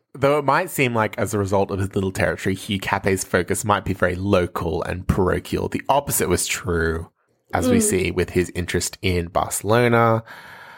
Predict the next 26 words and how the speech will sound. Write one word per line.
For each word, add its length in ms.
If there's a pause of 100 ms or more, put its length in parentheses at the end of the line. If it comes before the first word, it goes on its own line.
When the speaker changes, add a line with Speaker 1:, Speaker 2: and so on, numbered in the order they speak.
(520)
Speaker 2:
True. 300 (300)
Speaker 1:
Although, 420
even 240
though 120
that 240
went 220
nowhere. 500
<laughs> 60 (1400)
Um, 400
um, 40
Speaker 2:
He 340
had 140
the 100
thoughts, 720
the 140
intentions, 640
he 60
just 320
didn't 220
get 120
around 420
'cause 100
he 80
had 80
too 140
much 480